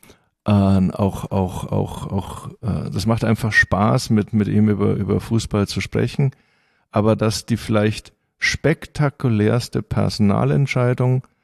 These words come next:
nämlich Lucien Favre aus der Schweiz zu holen, dass die dann zum, zum endgültigen Bruch geführt hat, weil er sich mit diesem Lucien Favre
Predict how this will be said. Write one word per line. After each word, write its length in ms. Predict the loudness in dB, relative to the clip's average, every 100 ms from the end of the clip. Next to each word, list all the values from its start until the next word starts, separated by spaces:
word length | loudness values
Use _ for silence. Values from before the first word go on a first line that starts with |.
| _ _
nämlich 420 | 4 6 4 2
Lucien 340 | 0 2 2 0
Favre 560 | 2 0 2 0 0 -4 _ _ _ _ _
aus 160 | -2 0
der 100 | 0
Schweiz 420 | 2 2 0 -2
zu 140 | -2 0
holen, 380 | 2 2 0 -2 _ _ _ _
dass 220 | -2 -2 2
die 140 | 4
dann 440 | 4 2 0 -6 -14 _
zum, 320 | 2 4 4
zum 240 | 4 2 4
endgültigen 640 | 4 4 2 2 2 2
Bruch 400 | 2 0 -2 -14 _ _
geführt 360 | -4 0 0 2
hat, 220 | 0 0
weil 140 | 2
er 80 | 2
sich 280 | 0 -4 2
mit 280 | 4 4 4
diesem 280 | 2 4 2
Lucien 340 | 2 2 0
Favre 460 | 2 2 2 2 0